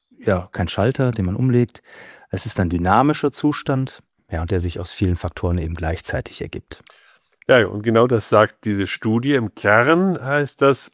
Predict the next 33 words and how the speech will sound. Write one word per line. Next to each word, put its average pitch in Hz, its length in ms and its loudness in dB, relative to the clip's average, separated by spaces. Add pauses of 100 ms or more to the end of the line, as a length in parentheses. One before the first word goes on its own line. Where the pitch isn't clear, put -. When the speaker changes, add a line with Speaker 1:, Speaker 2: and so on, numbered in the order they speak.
Speaker 2:
das - 400 -4
Ganze 113 540 2 (220)
ist - 240 -14
mehr 110 340 4
als 113 180 -2
die - 180 -6
Summe 92 300 0
seiner 92 240 2
Teile. 62 340 -6 (180)
Oder, 87 260 -2
oder 73 180 -4
anders 107 280 2
gesagt, 104 360 2 (480)
wenn 107 140 2
du 117 100 6
nur 135 140 8
an 131 80 4
einer 131 300 4
Stellschraube 110 600 4
drehst, 107 500 0
dann 110 220 2 (400)
kann 127 220 2
sich 117 100 -2
das 117 160 0
System 127 400 4
an 110 200 2
anderer 123 360 4
Stelle 110 380 2
wieder 101 300 2 (100)
entziehen. - 480 -4 (640)
Speaker 1:
Mhm, 98 420 -2
und 95 100 -4
das - 300 -4